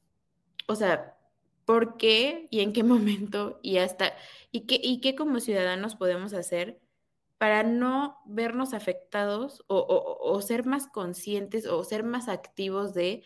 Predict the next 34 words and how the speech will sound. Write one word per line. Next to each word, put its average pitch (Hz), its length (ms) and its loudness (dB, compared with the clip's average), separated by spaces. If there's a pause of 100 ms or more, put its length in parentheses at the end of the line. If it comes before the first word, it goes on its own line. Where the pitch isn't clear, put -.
(300)
este 233 200 -4
tipo 240 240 -6
de 240 140 0
situaciones, 247 640 -4
de, 170 240 0 (420)
de, 185 280 4
por 190 260 -2
un 233 140 0
lado, 247 240 0
nos 226 140 -4
están 202 280 -4
distrayendo 185 640 -2
con 170 240 -6
que 165 200 -6
si 175 180 -10
se 190 160 -4
va 214 100 -4
a 240 40 -6
vender 262 280 -4
el 262 120 -2
avión 254 220 -2
presidencial, 247 540 -2
que 185 100 -8
si 202 160 -8
no, 247 220 -4
que 196 100 -8
si 190 120 -8
la 196 140 -2
rifa, 233 340 -4
que 185 120 -8
si - 120 -8
no 220 100 -4
sé 247 140 -8
qué, 226 280 -2